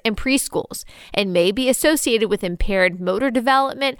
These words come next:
motor coordination, and visual processing, language development, and socio-emotional processing. In addition, masks worn, this is Brown University,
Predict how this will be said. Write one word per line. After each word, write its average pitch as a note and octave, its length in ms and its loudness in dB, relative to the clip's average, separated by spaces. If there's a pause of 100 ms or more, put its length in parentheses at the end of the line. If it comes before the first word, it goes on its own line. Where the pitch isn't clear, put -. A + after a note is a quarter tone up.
(200)
motor G3 260 2
coordination, G#3+ 880 0
and F#3+ 120 -6
visual F3+ 280 0
processing, C4 720 0
language B3+ 600 2
development, A3+ 600 2 (200)
and G3 140 -4
socio-emotional A3 1200 2
processing. A3+ 840 0 (400)
In G#3+ 140 2
addition, C4+ 580 2 (280)
masks D4 840 0 (320)
worn, C4+ 320 2
this G3+ 140 -4
is F#3+ 100 -2
Brown G3 260 0
University, D#4 720 -2